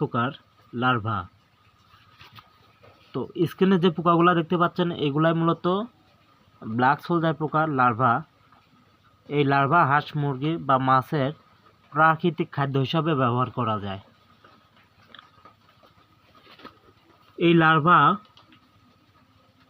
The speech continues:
একশো কেজি লার্ভা উৎপাদন খরচ এক হাজার টাকা, অর্থাৎ এক কেজি লার্ভা উৎপাদন খরচ দশ টাকা।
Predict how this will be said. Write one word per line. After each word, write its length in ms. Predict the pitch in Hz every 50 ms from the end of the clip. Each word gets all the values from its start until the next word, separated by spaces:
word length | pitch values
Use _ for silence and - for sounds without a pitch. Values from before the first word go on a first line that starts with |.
| _ _ - -
একশো 360 | 175 170 160 - - - 208
কেজি 240 | 208 214 196 180 202
লার্ভা 300 | 185 175 170 156 147 180
উৎপাদন 380 | 180 175 - - 160 151 160 156
খরচ 320 | - - 160 170 180 175 175 180 - - -
এক 160 | 160 139 - -
হাজার 200 | 135 147 147 - -
টাকা, 200 | 131 98 110 104 101 101 - _ _ _ _ _ _ _ _ _ _ _ _ _ _ _ _ _ _ -
অর্থাৎ 500 | - 160 160 - - - 165 160 156 151 - _ - - _ _ _ _ _ _ _ _ _ _ _ _ _ -
এক 180 | 156 151 151 - _ -
কেজি 220 | 185 165 147 165 156
লার্ভা 320 | 151 151 151 147 151 165
উৎপাদন 420 | 170 156 - - 151 139 151 143
খরচ 220 | 139 - 156 147 135 127
দশ 180 | 123 135 127 - - -
টাকা। 220 | 135 113 - 110